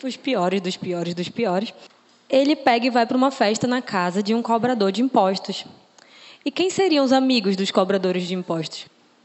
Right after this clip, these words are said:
Os próprios cobradores de impostos, né, gente? Porque se eles eram odiados pela sociedade, o pessoal, gente boa, é que não ia tá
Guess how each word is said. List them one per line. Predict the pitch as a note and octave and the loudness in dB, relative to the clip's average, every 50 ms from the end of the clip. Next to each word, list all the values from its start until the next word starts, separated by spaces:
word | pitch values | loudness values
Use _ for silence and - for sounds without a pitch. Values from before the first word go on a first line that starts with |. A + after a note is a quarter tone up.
| _ _ _ - - - _ _ _ _ - | _ _ _ -14 -14 -14 _ _ _ _ -16
Os | D4+ - | -16 -8
próprios | - - D#4+ D#4+ D#4+ - - | -4 -2 -2 -2 -4 -6 -8
cobradores | - F#4+ F4+ G4+ G#4 D#4+ E4+ F4 E4+ | -8 -6 -6 -4 -2 0 0 0 0
de | F#4 | 0
impostos, | G4+ - F4 B3 A#3+ A#3+ A#3+ B3+ | 0 2 2 2 2 2 2 2
né, | B3+ C4+ C#4 D4 | 2 4 4 4
gente? | C#4 C#4 B3+ C4 | 4 4 2 2
Porque | C4 - C4 B3+ C4+ D#4+ | 2 0 0 0 0 0
se | - E4+ | -2 0
eles | D#4 D4+ C#4 C#4+ | 0 2 2 4
eram | D4+ D4+ D#4 D#4 | 4 4 4 4
odiados | D#4 D#4+ C4+ D#4+ E4 D4+ C#4+ B3 - | 4 4 6 4 4 2 2 0 -2
pela | - D4 D4 D4+ | 0 0 2 2
sociedade, | D4 D4 C#4 - D#4 C#4+ C4+ A#3 B3 C4 D4 | 0 0 -2 0 0 0 2 4 2 2 2
o | D4 | 0
pessoal, | - E4 D#4 D#4+ - D4 C#4 C#4+ | -2 -4 -4 0 0 2 2 2
gente | C#4+ D4+ C4+ - D#4 | 2 0 0 -2 -2
boa, | B3 A3+ C4 C4+ D#4 | -2 0 0 0 0
é | - | 0
que | - F#4 | -2 -2
não | A4 B4 B4 | 0 0 2
ia | G4+ G#4 G#4+ | 2 0 0
tá | - B4 | 0 0